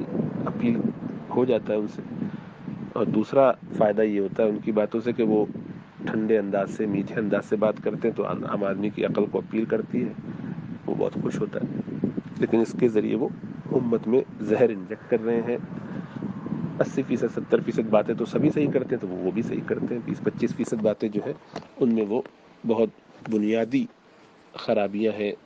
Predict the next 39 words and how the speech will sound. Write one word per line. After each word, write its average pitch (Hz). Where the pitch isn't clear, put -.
जो 113
वो 95
पेश 104
करते 101
हैं 104
और 101
बयान 92
करते 98
हैं। 123
चौदह 110
सौ 107
साल 110
में 104
उम्मत 107
ने 107
दीन 107
से 113
जो 110
समझा 110
है, 123
उसके 127
बिल्कुल 104
मुखालिफ। 104
तो -
उन 147
दायरों 104
में 113
वो 113
जाहिर 101
बात 101
है -
गुमराही 104
की 104
और 104
इल्हाद 104
की 104
हदों 110
पर 107
हैं। 107